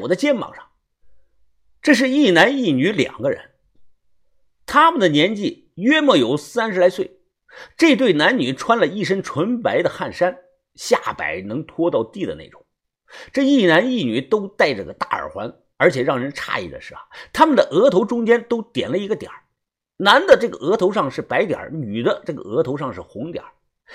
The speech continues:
这二人似乎是夫妻，又似乎是兄妹。我哭丧的脸拿开了他们的手，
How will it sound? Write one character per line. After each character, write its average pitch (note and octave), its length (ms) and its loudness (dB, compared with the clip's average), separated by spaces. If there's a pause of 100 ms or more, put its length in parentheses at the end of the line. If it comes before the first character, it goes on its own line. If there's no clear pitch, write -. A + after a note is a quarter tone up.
(160)
这 E4+ 140 0
二 A#3+ 280 4
人 F#3+ 140 2
似 B3 220 -4
乎 F#3+ 160 -4
是 G3+ 120 -4
夫 B3+ 240 -8
妻， A3+ 340 -10
又 F3+ 220 2
似 - 220 -10
乎 C3 160 -6
是 C3+ 140 -10
兄 F#3+ 260 -10
妹。 - 240 -14 (1000)
我 C#3+ 300 6
哭 F3 220 -4
丧 D3+ 180 2
的 A2 120 -4
脸 - 180 -10 (220)
拿 G2+ 160 -12
开 C3 260 -6
了 A2+ 80 -2
他 G#2+ 140 -14
们 G#2 80 -14
的 E2+ 60 -14
手， - 140 -18